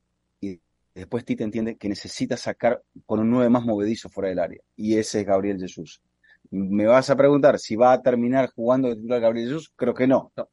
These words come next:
Speaker 2: yo también creo que no.
Speaker 1: ¿Qué va a pasar si Neymar sigue ausente? El, el Brasil tiene un comodín, que es el partido siguiente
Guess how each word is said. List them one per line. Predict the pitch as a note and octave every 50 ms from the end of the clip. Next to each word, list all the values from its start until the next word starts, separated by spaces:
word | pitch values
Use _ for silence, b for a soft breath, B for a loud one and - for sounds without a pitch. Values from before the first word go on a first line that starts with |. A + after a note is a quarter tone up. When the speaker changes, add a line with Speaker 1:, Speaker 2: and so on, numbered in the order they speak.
| _
Speaker 2:
yo | A#2+ A#2 -
también | _ - A2 -
creo | _ A#2+ G#2
que | G#2 -
no. | - _ _ _ b b b b b b b b b b _ _ _ _ _
Speaker 1:
¿Qué | - B2+ C3
va | C3+ C3+
a | C3
pasar | C3+ C3+ - C#3 C3+ B2+ A#2+
si | - - - - - C3+ C3
Neymar | B2 B2+ A#2+ B2 C3 C#3+ C#3 C3+ C3+
sigue | - - C#3 B2+ C3+
ausente? | C3+ C#3+ C3+ A3 G3+ D3+ G#2+ A2+
El, | A2 A#2+ - -
el | - A2 A2 G#2+ A2 A#2 A2 G#2+ G#2+
Brasil | F2+ - - A2 - C3 A#2+
tiene | A#2 C3 C3 B2+
un | B2+ B2+ B2+
comodín, | - C3+ C3 C3+ C#3+ D#3 F3 F3+ E3 D3
que | - A#2
es | - -
el | G#2+ -
partido | - G#2 G#2 - B2 B2+ B2
siguiente | A#2+ - B2 A#2+ C#3 C#3 B2 A2+ - G2